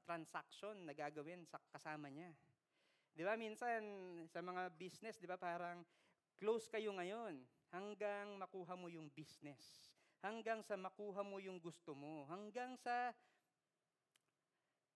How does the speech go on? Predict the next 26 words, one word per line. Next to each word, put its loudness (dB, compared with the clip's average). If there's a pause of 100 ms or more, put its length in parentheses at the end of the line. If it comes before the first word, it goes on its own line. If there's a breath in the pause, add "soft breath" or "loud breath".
(100)
makuha -2
mo 0
lang 0
what, 0 (240)
what -2
you're -4
praying -6
for. -12 (480 soft breath)
Pero -2
hindi -4
po -8
ganun -4
yung -6
walking -4
with -10
God. -8 (600)
Walking 0
with -6
God -4
is -12
about -2
relationship -8 (920 soft breath)
with -8 (160)
Him. -14 (1200)
Yes, 0
we're, 0